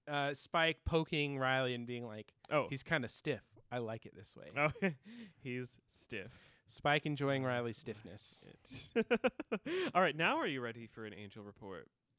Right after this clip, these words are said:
Speaker 1: Please, report the angel to me.
Speaker 2: Season one, episode twenty of Angel is War Zone, and a
Speaker 1: Ooh.
Speaker 2: very important character is introduced in this
Speaker 1: <gasps>
Speaker 2: episode. Uh,
Speaker 1: Whomst?
Speaker 2: Gunn.
Speaker 1: <gasps>
Speaker 2: Gunn will become a
Speaker 1: Gunn.
Speaker 2: regular through the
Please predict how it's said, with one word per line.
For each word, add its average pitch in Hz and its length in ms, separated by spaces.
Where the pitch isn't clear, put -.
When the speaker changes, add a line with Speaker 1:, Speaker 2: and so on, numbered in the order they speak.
Speaker 1:
Please, 135 680
report 156 440
the 131 140
angel 107 260
to - 120
me. 101 300
Speaker 2:
Season 170 340
one, 160 140
episode 156 340
twenty 170 360
of 147 160
Angel 151 340
is 135 240
War 135 460
Zone, 131 680
and 147 240
a - 40
Speaker 1:
Ooh. - 20
Speaker 2:
very 220 240
important 254 420
character 120 720
is 123 140
introduced 139 560
in 135 100
this 123 220
Speaker 1:
<gasps> - 40
Speaker 2:
episode. 131 800
Uh, 151 80
Speaker 1:
Whomst? 110 520
Speaker 2:
Gunn. 151 580
Speaker 1:
<gasps> - 60
Speaker 2:
Gunn 190 320
will 135 460
become 135 300
a 131 40
Speaker 1:
Gunn. 120 80
Speaker 2:
regular 143 400
through 135 220
the 123 180